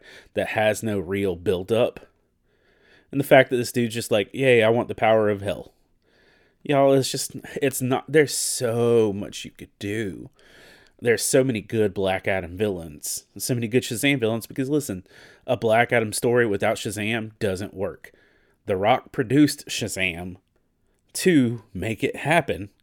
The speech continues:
but I'm telling you this, it just did not function for me. Um,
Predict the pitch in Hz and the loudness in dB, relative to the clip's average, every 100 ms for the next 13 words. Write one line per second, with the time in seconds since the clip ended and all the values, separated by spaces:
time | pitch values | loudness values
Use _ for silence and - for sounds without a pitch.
0 | _ _ _ _ _ _ _ _ _ _ | _ _ _ _ _ _ _ _ _ _
1 | _ - 107 - _ 95 101 - 117 113 | _ 0 0 -2 _ -8 -6 -2 -2 0
2 | 104 101 92 - - 87 - 107 95 - | -2 -2 -2 -6 -2 -4 -2 -6 -6 -4
3 | 107 107 101 107 98 - - _ _ - | -2 -2 -2 -4 -4 -6 -14 _ _ -6
4 | 110 - - 95 - - 110 98 92 90 | -6 -4 -8 -8 -8 -4 -4 -4 -6 -8
5 | 98 _ _ _ - _ - 104 95 92 | -12 _ _ _ -20 _ -6 -4 -2 -6
6 | 95 95 | -8 -10